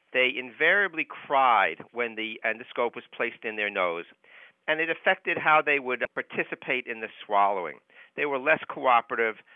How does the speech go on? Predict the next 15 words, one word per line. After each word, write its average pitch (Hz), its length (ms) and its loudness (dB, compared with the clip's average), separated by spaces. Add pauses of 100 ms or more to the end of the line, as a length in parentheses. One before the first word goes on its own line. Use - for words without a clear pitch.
(120)
and 120 360 0
a 120 60 0
little 156 380 -6
less 139 240 0
reliable 123 580 2
in 113 160 -4
their 107 260 2 (160)
taking 113 300 -6 (180)
food. 92 360 -8 (1040)
So 143 100 0
we 143 140 -6
changed 135 640 -2 (320)
for 127 80 -10
the 120 100 -4
last 131 400 4